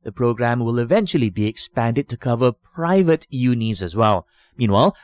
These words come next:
a number of fast food chains will meet with the ministry this coming week about introducing Menu Rahmah at their outlets as well.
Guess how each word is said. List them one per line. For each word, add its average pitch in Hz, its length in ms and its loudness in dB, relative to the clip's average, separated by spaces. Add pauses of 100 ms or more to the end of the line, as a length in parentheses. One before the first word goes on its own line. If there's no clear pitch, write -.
a 131 100 0
number 135 800 2
of 127 300 0
fast - 500 -2
food 160 300 2
chains 156 520 2
will 127 160 2
meet 165 360 0
with 135 120 0
the 131 60 0
ministry 123 480 -2
this 110 180 -6
coming 107 280 -4
week 131 260 2 (240)
about 131 480 0
introducing 120 800 -4
Menu 120 460 -2
Rahmah 123 580 0
at 120 140 -4 (140)
their 190 200 4
outlets 101 480 -2
as 87 100 -10
well. 92 300 2